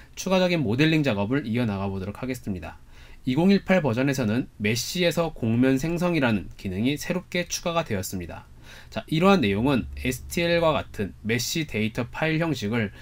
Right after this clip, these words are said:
솔리드웍스의 공면 기능으로 그대로 생성하실 수가 있기 때문에 필요한 부분에 따라서 공면 작업을 추가적으로 이어나갈 수 있는 이런 부분들이 많이 개선이 되었습니다.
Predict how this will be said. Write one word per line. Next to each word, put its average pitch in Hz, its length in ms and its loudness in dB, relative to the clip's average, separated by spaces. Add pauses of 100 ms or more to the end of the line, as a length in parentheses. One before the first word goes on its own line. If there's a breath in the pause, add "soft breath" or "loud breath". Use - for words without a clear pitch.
(140)
솔리드웍스의 147 1400 0
공면 143 520 4 (320)
기능으로 104 640 -2
그대로 123 460 0
생성하실 156 520 -4
수가 147 220 -4
있기 104 200 -8
때문에 107 520 -2 (880 loud breath)
필요한 196 420 4
부분에 120 380 0
따라서 135 500 0 (160)
공면 131 400 4
작업을 123 560 -2 (200)
추가적으로 156 680 -2
이어나갈 117 440 0
수 113 120 -8
있는 90 260 -8 (100)
이런 113 260 0
부분들이 98 500 -6
많이 120 320 -2
개선이 117 400 0
되었습니다. 95 640 -8